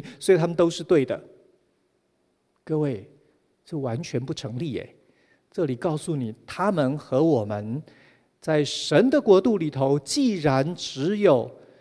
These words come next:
耶稣基督的名是人唯一得救的方法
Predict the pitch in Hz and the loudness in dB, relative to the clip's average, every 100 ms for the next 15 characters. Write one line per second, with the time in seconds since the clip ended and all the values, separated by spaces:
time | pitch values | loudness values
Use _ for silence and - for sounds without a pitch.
0 | _ _ _ _ _ _ _ _ _ _ | _ _ _ _ _ _ _ _ _ _
1 | _ 214 240 247 240 226 226 240 214 175 | _ 6 6 6 2 2 2 6 8 8
2 | 160 143 147 185 196 - - - 214 190 | 6 4 4 2 -2 -14 -20 -12 -4 4
3 | 170 180 196 - 160 202 233 233 226 - | 4 4 -2 2 2 2 0 0 -2 2
4 | 151 170 208 196 160 160 170 170 127 | 6 6 6 2 2 0 -4 -2 -4